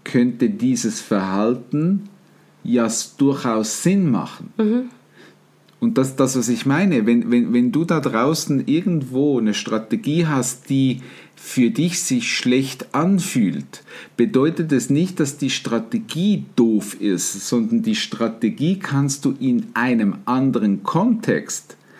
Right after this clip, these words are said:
Speaker 1: mit anderen Inhalten vielleicht sogar gut gebrauchen, weil es keinen Sinn macht, Glück aufzuschieben oder gute Gefühle aufzuschieben.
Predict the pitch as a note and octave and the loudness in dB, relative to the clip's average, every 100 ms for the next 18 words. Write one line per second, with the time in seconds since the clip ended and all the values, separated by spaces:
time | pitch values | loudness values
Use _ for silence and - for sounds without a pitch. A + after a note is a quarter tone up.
0 | - - B2 A#2+ - C#3 C3+ A2+ A2 A#2+ | -14 -2 0 0 0 0 2 2 0 0
1 | E3+ F3+ D3+ A2 - - A#2+ A2 A#2+ A#2 | 0 2 0 0 -2 -4 0 2 2 0
2 | A#2 A2 G#2+ B2+ A#2 A2 - A#2 E3+ F3 | 0 2 2 0 0 -2 0 0 2 2
3 | A#2+ G2+ F#2+ - - A#2+ B2+ B2+ A#2+ C#3+ | 2 2 0 -4 -4 0 2 2 2 2
4 | E3 C#3+ A2 A2 - - - - - B2 | 2 2 0 -2 -10 -20 -20 -20 -2 0
5 | A#2+ - - - A#2+ - - A2+ - A2+ | 2 -2 -6 -2 -2 -2 -2 -2 0 2
6 | G2+ F#2 E2+ - A2 A2+ A2 - C#3 D3 | 2 2 -2 -2 -2 0 0 0 -2 -2
7 | - A2+ C3 D3 C3 F#2+ G#2 - - G#3 | 0 0 0 0 2 0 -2 -4 -6 -4
8 | - A#3+ G#3 B2 D#2 | -4 0 0 0 -4